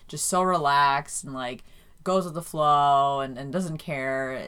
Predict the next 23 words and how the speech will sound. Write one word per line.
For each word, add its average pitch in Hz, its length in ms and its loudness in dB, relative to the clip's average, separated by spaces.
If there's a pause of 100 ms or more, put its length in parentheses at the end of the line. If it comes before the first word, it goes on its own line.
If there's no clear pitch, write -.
(300)
I, 147 200 2
I 151 80 0
just 151 200 -10
really 151 220 -6
enjoy 135 320 -8
that 135 160 -4
dynamic, 160 640 -4
and 160 160 -6
it's 151 140 -8
interesting 175 580 -4
because 143 480 -6 (440)
Hawks - 440 2
can 151 360 -8
read 143 300 -6
Endeavor 135 460 -6
like 131 140 -12
a 139 60 -12
book, - 400 -10 (100)
is 160 160 -12
what 156 100 -6
it - 140 -12
seems 135 320 -10
like. 98 320 -8